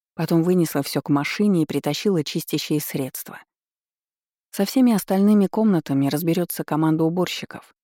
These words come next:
но эту она должна убрать сама. Выразить свое уважение, преданность, благодарность тем двоим, что столько ночей здесь провели вместе. Она открыла двери на террасу навстречу весеннему воздуху,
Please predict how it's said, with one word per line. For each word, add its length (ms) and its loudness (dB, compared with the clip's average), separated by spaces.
но 260 2
эту 360 0
она 180 0
должна 400 0
убрать 300 -4
сама. 420 -6
Выразить 460 0
свое 340 0
уважение, 800 2
преданность, 600 -2
благодарность 800 -2
тем 240 2
двоим, 400 0
что 180 -6
столько 400 -2
ночей 380 0
здесь 220 -4
провели 400 0
вместе. 540 -2
Она 220 2
открыла 360 2
двери 280 2
на 140 4
террасу 500 -2
навстречу 540 0
весеннему 600 2
воздуху, 560 -6